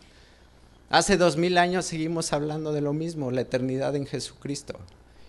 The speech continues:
Y no va a terminar porque son verdades eternas para necesidades eternas. Y si quieres que hablemos de algo diferente, y si quieres o pretendes que tu causa sea conforme a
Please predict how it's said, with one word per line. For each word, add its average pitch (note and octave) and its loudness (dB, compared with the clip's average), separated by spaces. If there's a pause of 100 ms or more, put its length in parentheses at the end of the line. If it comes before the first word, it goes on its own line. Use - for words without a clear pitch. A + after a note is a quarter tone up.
(160)
Y C3 0
no D#3 2
va F3 4
a F3 -2
terminar D#3+ 2
porque C#3+ -4
son D3 0
verdades C#3+ 2
eternas C3+ -2
para B2 2
necesidades B2 -2
eternas. C3 -4 (580)
Y C#3 2
si D#3 2
quieres F#3+ 6
que F3+ 4
hablemos E3+ 8
de E3 8
algo E3 8
diferente, D#3+ 4 (2000)
y A#2+ -2
si D3 0
quieres F3 4
o B2 4
pretendes E3 4
que - 4
tu B2+ -2
causa D#3 6
sea D3 4
conforme B2 4
a A2+ 4